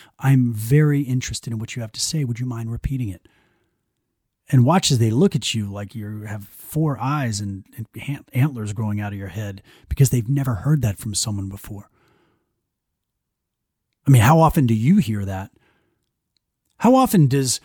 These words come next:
a conversation start, whether it's a casual conversation over coffee or a high-level strategic meeting? How many times have the co-, has the conversation started with someone saying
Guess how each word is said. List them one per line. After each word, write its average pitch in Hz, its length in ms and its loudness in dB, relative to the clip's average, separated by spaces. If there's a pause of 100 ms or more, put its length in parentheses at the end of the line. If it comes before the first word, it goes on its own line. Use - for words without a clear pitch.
(220)
a 143 40 -6
conversation 180 600 2
start, 165 340 2
whether 139 200 0
it's - 120 -6
a 120 40 -8
casual 156 480 -2
conversation 147 480 0
over 117 120 -2
coffee 175 460 0
or 107 120 -4
a 107 120 -6 (220)
high-level 135 540 0
strategic 113 580 -4
meeting? 120 440 2 (960)
How 151 200 -2
many 170 160 0
times 165 340 -4
have 110 100 -4
the 120 60 -8
co-, - 180 -12
has 135 140 0
the 139 60 -6
conversation 143 500 -2
started 143 480 -2 (460)
with 147 100 6
someone 147 380 4
saying 117 560 -2